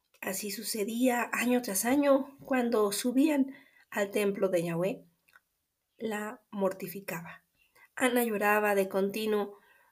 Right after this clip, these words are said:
y no quería comer. Elcana, su marido, le decía, "Ana, ¿por qué lloras y no comes? ¿Por qué estás triste?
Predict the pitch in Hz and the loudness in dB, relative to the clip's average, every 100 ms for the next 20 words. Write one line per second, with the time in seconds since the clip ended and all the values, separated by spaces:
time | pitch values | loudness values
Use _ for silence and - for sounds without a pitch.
0 | _ 220 240 302 311 262 233 - 170 175 | _ 2 2 2 2 2 2 -2 -6 -8
1 | - - _ _ _ _ _ _ _ _ | -12 -18 _ _ _ _ _ _ _ _
2 | 202 196 214 240 247 247 220 190 202 208 | -6 -4 -2 0 0 -2 -2 -4 -4 -4
3 | 208 269 - _ _ _ _ - 180 170 | -4 -4 -10 _ _ _ _ -8 -4 -2
4 | - 147 - _ _ - 214 185 170 - | -4 -6 -12 _ _ -2 0 0 -4 -14
5 | _ _ _ _ _ - 294 294 381 294 | _ _ _ _ _ -2 -2 2 2 4
6 | 208 180 180 - - 214 208 190 196 185 | 6 4 2 -4 -6 -6 -4 -4 -4 -4
7 | 180 - - _ _ _ _ _ - 233 | -4 -6 -8 _ _ _ _ _ -2 -2
8 | - 285 294 294 233 208 - 254 247 - | 0 0 2 2 0 -2 0 0 0 -2
9 | 180 | -6